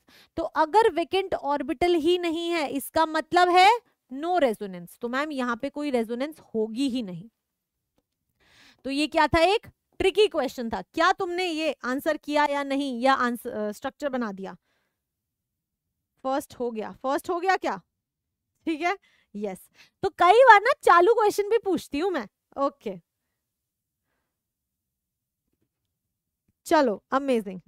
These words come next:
No मैम, नहीं है। ये हुई ना बात, देखा, मुझे पता है तुम लोगों ने स्ट्रक्चर बना दिया होगा। अब आ जाओ इधर, अब आ जाओ इधर। क्या बेटा क्लोरीन के पास वेकेंट ऑर्बिटल होता है? थर्ड पीरियड का एलिमेंट है, तो मैम, उसके पास वेकेंट डी ऑर्बिटल्स होते हैं।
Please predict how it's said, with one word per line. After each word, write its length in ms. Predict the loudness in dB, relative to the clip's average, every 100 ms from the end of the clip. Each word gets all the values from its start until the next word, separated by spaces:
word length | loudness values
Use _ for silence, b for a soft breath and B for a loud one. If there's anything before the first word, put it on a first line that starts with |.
| -4
No 180 | -2 -2
मैम, 180 | -2 -4
नहीं 380 | -2 -2 -2 -4
है। 120 | -8 _
ये 260 | -6 2 6
हुई 240 | 6 4
ना 100 | 2
बात, 260 | 6 6 4
देखा, 260 | 0 0 0
मुझे 200 | -2 -2
पता 240 | 0 0
है 60 | -2
तुम 160 | -6
लोगों 200 | -10 -8
ने 100 | -10
स्ट्रक्चर 380 | -8 -10 -6 -4
बना 280 | -4 -4 -6
दिया 180 | -6 -6
होगा। 200 | -8 -14 _ _ _ -2
अब 120 | 0
आ 80 | -2
जाओ 200 | -4 -12
इधर, 220 | -14 -18 _ -8
अब 120 | -6
आ 100 | -4
जाओ 160 | -6 -10
इधर। 180 | -14 -16 _ b b b b b 4
क्या 100 | 6 6
बेटा 220 | 4 4
क्लोरीन 560 | 2 -2 -4 0 -2 -2
के 100 | -4
पास 280 | -2 -2 -2
वेकेंट 340 | -6 -4 -4
ऑर्बिटल 380 | -4 -4 -4 -4
होता 280 | -4 -2 -2
है? 140 | -2
थर्ड 460 | -4 -2 4 4 4
पीरियड 320 | -2 -4 -2
का 120 | -2
एलिमेंट 480 | -2 -2 -2 -4 -4
है, 100 | -6
तो 120 | -4
मैम, 220 | -6 -6 -6
उसके 200 | -10 -4
पास 220 | -4 -4
वेकेंट 340 | -6 -6 -6
डी 100 | -6
ऑर्बिटल्स 540 | -6 -8 -6 -6 -8 -12
होते 240 | -8 -6
हैं। 120 | -6